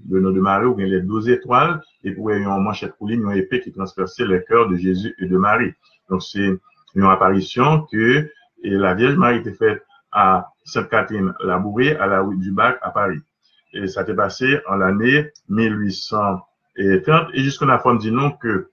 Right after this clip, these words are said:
corps Sainte Catherine Labouré, il a toujours, il conservé intact. L'autre apparition est célèbre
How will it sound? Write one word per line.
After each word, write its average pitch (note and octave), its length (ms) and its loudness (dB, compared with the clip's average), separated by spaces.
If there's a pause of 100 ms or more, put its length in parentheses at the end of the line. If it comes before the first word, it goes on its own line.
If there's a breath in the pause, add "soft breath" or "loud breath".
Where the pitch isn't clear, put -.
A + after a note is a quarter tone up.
corps B2+ 420 2 (300)
Sainte - 520 -8
Catherine A2+ 280 0
Labouré, G#2+ 400 2
il A2+ 180 2
a A2 120 4
toujours, B2 420 -2
il G2 240 -2
conservé A2 580 -2 (300)
intact. G2+ 440 -2 (640 soft breath)
L'autre D#3 220 6
apparition D3+ 760 2 (280)
est A2+ 260 -4
célèbre C3 600 -2